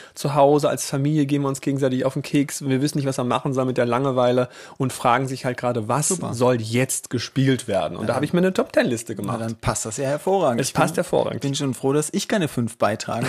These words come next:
Speaker 2: muss.
Speaker 1: <laughs> Ja, genau. D-, genau, ich habe extra zehn aufgeschrieben, aber du kennst viele davon.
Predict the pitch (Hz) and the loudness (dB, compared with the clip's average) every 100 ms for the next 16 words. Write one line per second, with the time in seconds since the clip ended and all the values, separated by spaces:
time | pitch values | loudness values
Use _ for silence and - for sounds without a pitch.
0 | 139 185 - 330 - 190 185 160 131 107 | 2 4 6 4 4 2 4 4 4 4
1 | - - - 135 151 143 143 160 165 - | -2 -10 -2 0 2 2 2 0 0 0
2 | 151 - 196 131 127 - 160 151 139 156 | 0 2 2 2 2 -2 2 4 4 2
3 | - 294 - - 131 110 107 - - - | 0 -4 -4 -4 -4 -2 -6 -6 -8 -10